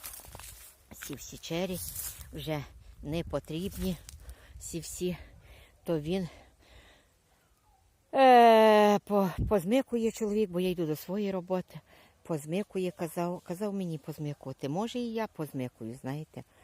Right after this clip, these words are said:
Може, і я позмикую, і всі віддамо курям. Віддамо курям, бо їх вже не треба, тих чері. Їх не треба. Подивіться. Подивіться, які то помідори. Подивіться.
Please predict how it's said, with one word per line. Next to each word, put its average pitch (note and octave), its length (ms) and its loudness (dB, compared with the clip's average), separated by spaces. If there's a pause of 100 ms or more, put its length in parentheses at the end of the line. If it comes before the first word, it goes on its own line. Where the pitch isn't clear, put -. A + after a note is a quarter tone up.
(300)
Може, E3 240 -8
і D3+ 140 -6
я D3+ 120 -2
позмикую, D#3+ 720 -8 (360)
і D#3+ 100 -8
всі A3 320 -8
віддамо C#3+ 440 -2
курям. A#2+ 440 -4 (520)
Віддамо G#3+ 320 -10 (100)
курям, G#3+ 280 -4
бо B2+ 120 -8
їх D#3+ 220 -12
вже C#3+ 240 -4 (300)
не C#3+ 220 0
треба, B2 720 -4 (400)
тих - 220 -14
чері. G#2+ 320 -8 (520)
Їх F#3+ 260 -6
не D3 100 -2
треба. A2 360 -8 (460)
Подивіться. - 420 -2 (720)
Подивіться, B2 400 -10
які A#2 160 -14
то A2 120 -14
помідори. C#3+ 580 -6 (720)
Подивіться. C3 380 -8